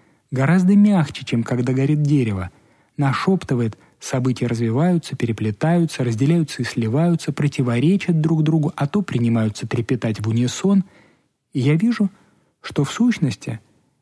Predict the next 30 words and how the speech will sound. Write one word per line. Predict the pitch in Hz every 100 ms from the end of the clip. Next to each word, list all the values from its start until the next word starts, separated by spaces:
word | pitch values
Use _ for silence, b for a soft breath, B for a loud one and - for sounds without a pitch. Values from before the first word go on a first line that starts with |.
| _
это | 143 156
пламя | - 185 202 190 -
бесплотно. | 175 - - 165 107 - 90 95 _ _ _ _ _ _ _ _ _ _
То | -
есть, | 151
конечно | - 165 190 170 131
же, | 123
язычки | 127 131 120 -
состоят | 196 151 - 151 160
из | 135
углерода | 131 135 139 175 143
и |
кислорода, | 143 - 120 113 160 139
из | 113
раскаленных | 113 110 - 139 156 117
мельчайших | 127 113 135 120 117
частиц | - 120 - 117 -
золы, | 117 117 113 180 180 B B B
как, | - 120
скажем, | - 127 117 - - _ _
хвостики | - 143 143 - 135 143
и |
завитки | 123 127 135 - 139
напечатанных | 127 127 - 127 131 123 113
букв, | 156 240 - - - _ _ _
из | 120 -
краски, | - 131 170 - 123
из | 101
масел, | 98 135 147 120
пигментов. | - 107 107 151 151 117